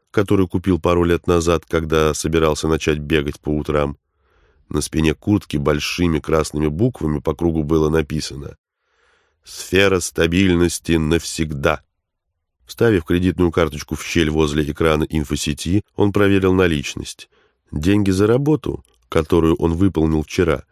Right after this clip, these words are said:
конечно же, еще не перевели. Но и того, что оставалось на карточке, было достаточно, чтобы позволить себе купить несколько банок пива и немного натуральной еды. Не жевать же на пикнике прилипающий к зубам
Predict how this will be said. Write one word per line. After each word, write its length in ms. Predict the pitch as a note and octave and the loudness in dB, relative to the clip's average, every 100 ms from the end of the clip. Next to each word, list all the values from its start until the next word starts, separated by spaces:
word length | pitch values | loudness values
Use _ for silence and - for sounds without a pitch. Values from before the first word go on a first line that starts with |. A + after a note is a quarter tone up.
| _ _ _ | _ _ _
конечно 460 | - B2 C3 - G2 | -2 2 2 2 0
же, 120 | F#2 | 2
еще 280 | F#2 - F#2 | 0 0 0
не 140 | F2 | 0
перевели. 560 | D#2+ E2+ E2+ D2 C#2 - _ _ _ _ _ | 0 0 0 0 -4 -10 _ _ _ _ _
Но 140 | - D#2+ | -2 0
и 60 | |
того, 300 | F2+ A2 B2 | 2 2 2
что 200 | A#2 - | 2 2
оставалось 520 | A2 - A2 A2+ A2 A2+ | 0 0 0 2 2 0
на 120 | A2 | -4
карточке, 520 | - B2+ F#2+ - G2 | -2 -2 -2 -2 0
было 260 | G2 A#2 G#2+ | 2 2 2
достаточно, 800 | A2+ - D#3+ D#3 G2 - D#2+ D2 | 0 0 0 0 -2 -2 -2 -2
чтобы 340 | - - F2+ E2+ | -8 0 2 2
позволить 560 | E2+ F2 F2 G2+ F2 | 2 0 2 2 2
себе 240 | - E2 E2 | -2 -2 -2
купить 380 | F2 D#2 E2 E2 | -2 -4 -2 0
несколько 400 | E2 - D2+ D#2+ | -2 -2 -4 -2
банок 380 | D#2+ D#2 D2 | 0 0 -2
пива 360 | - B2 B2+ A2+ | -4 0 2 2
и 200 | F#2+ F#2 | 2 0
немного 640 | F2 E2+ F2+ E2+ E2+ E2 D2+ | 0 2 2 2 2 2 -2
натуральной 640 | D#2+ D#2+ E2 D#2+ D#2 D#2 | -6 -2 0 0 0 0
еды. 380 | D#2+ E2 D2 C#2+ _ _ _ _ - | 0 -2 -4 -8 _ _ _ _ -8
Не 140 | D#2+ | -2
жевать 300 | D#2 F2 F#2+ | 0 4 4
же 120 | D#2 D#2 | 2 0
на 80 | |
пикнике 480 | D2+ D#2 E2 D#2 A2+ | 0 -2 -2 0 0
прилипающий 680 | D#2+ D#2 D#2 - E2 D2+ D#2 | 0 0 0 2 0 0 -4
к 60 | D2+ | -2
зубам 380 | D#2+ D#2 E2+ | -2 0 0